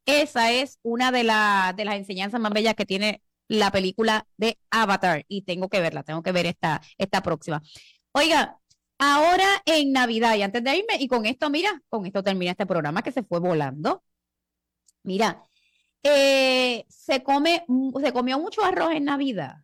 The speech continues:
Bueno, todavía sigue, ¿verdad? Porque empecé el programa diciendo que no se había acabado, porque las Navidades en Puerto Rico son las más largas del mundo. Todavía estamos en octavita y por ahí las fiestas de la calle y entonces se acaban las Navidades.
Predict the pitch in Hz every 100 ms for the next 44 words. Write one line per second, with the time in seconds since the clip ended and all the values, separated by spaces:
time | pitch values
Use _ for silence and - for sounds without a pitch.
0 | _ - 440 339 269 254 339 440 370 269
1 | 320 - 262 233 208 - 220 214 226 240
2 | 277 285 277 269 269 285 277 226 233 226
3 | 202 190 185 339 - 214 202 196 - _
4 | - 214 214 196 202 208 233 233 226 220
5 | - 190 202 180 190 185 175 170 170 170
6 | 254 349 269 262 320 _ _ _ - 254
7 | 226 214 247 247 233 226 226 247 254 247
8 | 247 240 233 330 349 370 - 240 214 185
9 | 185 196 208 196 208 214 214 247 277 -
10 | 190 156 170 180 208 185 175 165 170 185
11 | 160 151 131 -